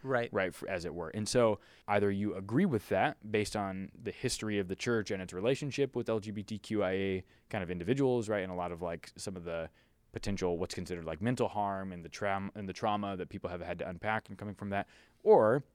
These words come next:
Speaker 2: on the other side, it's just like, hey, this is just the standard traditional belief that's been held for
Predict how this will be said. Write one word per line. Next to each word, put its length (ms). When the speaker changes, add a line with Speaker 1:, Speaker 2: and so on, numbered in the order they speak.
Speaker 2:
on 120
the 80
other 100
side, 260
it's 100
just 140
like, 220
hey, 140
this 220
is 140
just 380
the 100
standard 680
traditional 440
belief 280
that's 160
been 140
held 280
for 280